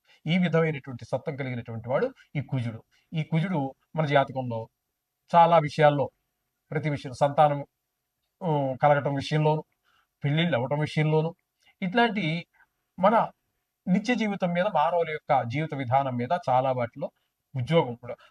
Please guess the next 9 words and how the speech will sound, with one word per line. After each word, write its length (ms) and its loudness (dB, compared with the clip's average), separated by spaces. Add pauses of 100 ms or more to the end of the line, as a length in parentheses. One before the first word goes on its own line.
ఆయన 180 4
కనుక 440 2 (220)
దశమ 240 -4
స్థానంలో 440 0
ఉన్నాడు 260 -4
అనుకోండి, 480 -12 (260)
చాలా 320 2
మంచి 280 0
ఉద్యోగం, 400 -6